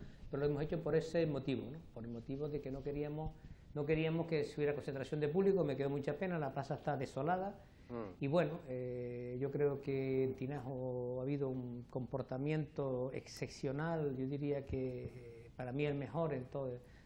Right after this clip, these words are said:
Speaker 1: de todos los municipios, respetando a los demás, tanto del más pequeño al más grande, y también en Navidades, pues, hemos hecho un esfuerzo muy grande para t-, buscar la fórmula que todo el mundo lo pase bien,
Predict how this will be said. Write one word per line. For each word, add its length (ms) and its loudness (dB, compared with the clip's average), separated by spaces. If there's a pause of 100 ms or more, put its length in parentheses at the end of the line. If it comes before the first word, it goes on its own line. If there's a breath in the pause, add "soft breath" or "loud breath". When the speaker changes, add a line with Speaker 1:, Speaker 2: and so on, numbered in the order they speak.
(100)
Speaker 1:
de 100 2
todos 140 4
los 80 2
municipios, 600 0 (120)
respetando 500 -2
a 20 2
los 120 0
demás, 340 -2 (320 loud breath)
tanto 300 4
del 120 2
más 120 0
pequeño 320 0
al 60 0
más 120 -6
grande, 380 2
y 240 0
también 400 0
en 100 0
Navidades, 480 2 (100)
pues, 380 -4 (180)
hemos 200 0
hecho 120 0
un 60 0
esfuerzo 340 2
muy 140 6
grande 260 8
para 260 4 (120)
t-, 100 -4 (160)
buscar 340 2
la 120 6
fórmula 340 4
que 100 4
todo 100 4
el 60 4
mundo 220 6
lo 120 6
pase 240 2
bien, 280 4